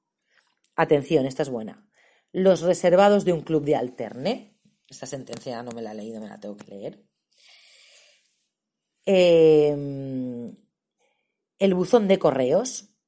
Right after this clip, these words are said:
un cajón de madera colocado en los ajos, en los, perdona, en un cajón de madera colocado en los bajos de una caravana,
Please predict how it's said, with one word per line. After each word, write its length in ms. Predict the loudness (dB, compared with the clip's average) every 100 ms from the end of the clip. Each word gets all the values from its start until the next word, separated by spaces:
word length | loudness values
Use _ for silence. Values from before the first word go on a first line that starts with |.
| _ _ _ _
un 220 | 0 2
cajón 500 | 2 0 2 0 0 -2
de 180 | 0 2
madera 520 | 2 2 2 0 -6
colocado 720 | 0 2 2 2 2 2 -2 -6
en 180 | -4
los 200 | -4 -4
ajos, 560 | -6 -6 -6 -8 -8 _ _ _ _ _
en 120 | 0 2
los, 160 | 2
perdona, 400 | 2 0 0 -6
en 200 | -6 -6
un 120 | -6 -2
cajón 280 | -2 0
de 80 | -2
madera 340 | 0 0 0 0
colocado 360 | -2 2 2
en 100 | 2
los 200 | 0 0
bajos 520 | -2 -2 -4 -10 -12 -18
de 220 | -8 -6
una 260 | -6 -8
caravana, 720 | -8 -10 -10 -12 -10 -10 -12